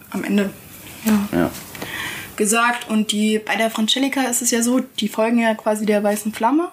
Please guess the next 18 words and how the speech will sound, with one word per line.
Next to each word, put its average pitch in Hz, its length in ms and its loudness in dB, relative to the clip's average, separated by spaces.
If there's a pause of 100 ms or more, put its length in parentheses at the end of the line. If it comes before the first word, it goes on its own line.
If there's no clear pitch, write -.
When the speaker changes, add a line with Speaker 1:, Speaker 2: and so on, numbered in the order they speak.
Speaker 2:
Mhm. 110 360 0 (320)
Speaker 1:
Und 226 240 0
die 233 420 2 (1400)
holen 254 280 2
sich 226 180 -2
ja 214 120 2
die 214 180 2
guten 262 420 0
Magier 240 520 2
und 214 240 0
wandeln, 208 300 0 (380)
was - 160 -4
heißt - 260 -2
wandeln, 196 380 -2
nicht - 180 -6
um, 214 220 6
aber, 190 440 0
äh, 196 320 -2